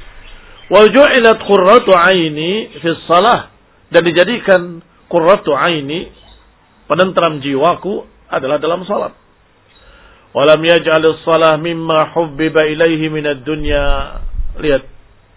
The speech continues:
tidak disebutkan bahwa salat itu adalah apa yang dijadikan dia suka kepadanya dari dunia.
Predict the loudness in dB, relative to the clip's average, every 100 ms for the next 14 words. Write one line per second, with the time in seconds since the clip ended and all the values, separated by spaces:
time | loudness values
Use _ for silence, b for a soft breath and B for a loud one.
0 | -20 -20 -20 -10 -6 -4 -4 -4 -4 -6
1 | -4 -4 -4 -10 -20 _ _ _ _ _
2 | _ 0 2 0 0 0 -2 -4 -8 -6
3 | -8 -8 -16 _ _ _ -4 -2 -2 -4
4 | -10 _ _ _ _ _ _ _ _ _
5 | _ _ -4 -4 -2 -2 0 -2 -4 -6
6 | -6 -6 -6 -6 -12 -6 -2 -2 -4 -12
7 | _ _ _ _ _ _ _ -4 -4 -4
8 | -6 -6 -4 -4 -4 -4 -6 -6 -6 -6
9 | -6 -10